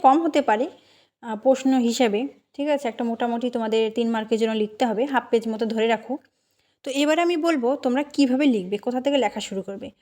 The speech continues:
প্রথমে তোমরা অ্যাটেন্ড করবে বারো মার্কের প্রশ্ন, প্রথমে অ্যাটেন্ড করবে বারো মার্কের প্রশ্ন,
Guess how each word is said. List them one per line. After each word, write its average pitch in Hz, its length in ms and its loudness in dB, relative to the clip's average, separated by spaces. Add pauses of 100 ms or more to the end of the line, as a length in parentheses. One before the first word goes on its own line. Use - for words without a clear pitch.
(300)
প্রথমে 302 360 0
তোমরা 339 260 -2
অ্যাটেন্ড 294 340 2
করবে 254 280 2 (200)
বারো 214 220 2
মার্কের 196 300 -4
প্রশ্ন, - 300 -14 (280)
প্রথমে 233 320 -4
অ্যাটেন্ড 240 380 0
করবে 240 220 0 (160)
বারো 202 200 -2
মার্কের 208 380 -8
প্রশ্ন, 196 220 -14